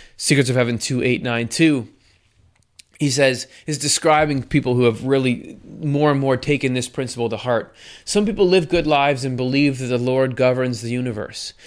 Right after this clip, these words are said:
that he alone is the source of all the good embraced by love and charity and all the truth espoused by faith, that life itself comes from him and consequently that from him we live, move, and have our being. The condition of these people is such that they can receive the gift of heavenly freedom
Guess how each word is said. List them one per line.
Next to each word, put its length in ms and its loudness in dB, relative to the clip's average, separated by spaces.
that 100 0
he 160 4
alone 320 2
is 140 -2
the 80 -2
source 420 0
of 100 -4
all 140 4
the 100 -2
good 220 2
embraced 480 2
by 140 0
love 240 2
and 100 -2
charity 460 2
and 100 0
all 140 2
the 100 -2
truth 340 -6
espoused 560 -4
by 160 -4
faith, 460 -4
that 120 0
life 280 2
itself 500 0
comes 260 -4
from 180 -6
him 200 -4
and 80 -6
consequently 640 -6
that 460 -4
from 240 -2
him 260 -4
we 140 0
live, 340 -2
move, 300 -4
and 100 -8
have 240 -8
our 140 -6
being. 360 -8
The 80 -4
condition 460 2
of 100 0
these 180 0
people 320 -2
is 140 -2
such 300 -2
that 120 -8
they 140 -2
can 180 -6
receive 480 -4
the 80 -8
gift 360 -4
of 100 -6
heavenly 380 -6
freedom 440 -8